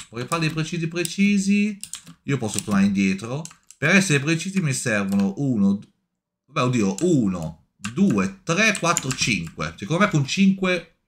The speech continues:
dovremmo cavarcela. Penso.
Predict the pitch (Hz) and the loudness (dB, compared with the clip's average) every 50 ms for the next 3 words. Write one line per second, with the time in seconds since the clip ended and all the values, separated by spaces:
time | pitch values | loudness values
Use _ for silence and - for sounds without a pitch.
0 | _ _ _ _ _ _ _ _ _ _ _ _ _ - _ - 104 113 120 120 | _ _ _ _ _ _ _ _ _ _ _ _ _ -20 _ -8 -6 -4 -4 -4
1 | 117 101 104 98 82 71 64 - - - - 78 71 67 67 71 _ - - _ | -4 -2 -4 -2 -2 -2 -6 -6 -10 -12 -12 -10 -10 -10 -12 -14 _ -20 -20 _
2 | _ _ - _ _ _ _ _ _ _ _ _ - - 82 58 60 - 52 50 | _ _ -20 _ _ _ _ _ _ _ _ _ -10 -8 -8 -8 -10 -14 -18 -20
3 | - - - - - - _ 55 _ | -20 -20 -20 -20 -20 -20 _ _ _